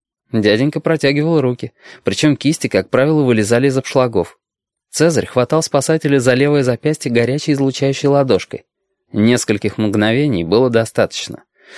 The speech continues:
Добрый прохожий шагал дальше, еще не подозревая, что пополнил число безиндексных граждан Вестфедерации.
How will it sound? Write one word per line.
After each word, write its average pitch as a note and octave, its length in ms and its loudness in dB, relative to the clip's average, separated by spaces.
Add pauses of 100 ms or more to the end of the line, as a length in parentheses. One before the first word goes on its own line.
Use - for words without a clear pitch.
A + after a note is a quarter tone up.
(340)
Добрый E3+ 360 2
прохожий D3+ 460 2
шагал C#3+ 420 2
дальше, C#3+ 580 -4
еще A2 240 0
не C3+ 140 4
подозревая, A#2 840 0
что - 260 -4
пополнил D3+ 520 0
число A#2+ 440 -2
безиндексных B2 720 0
граждан A2+ 540 0
Вестфедерации. G2 960 -4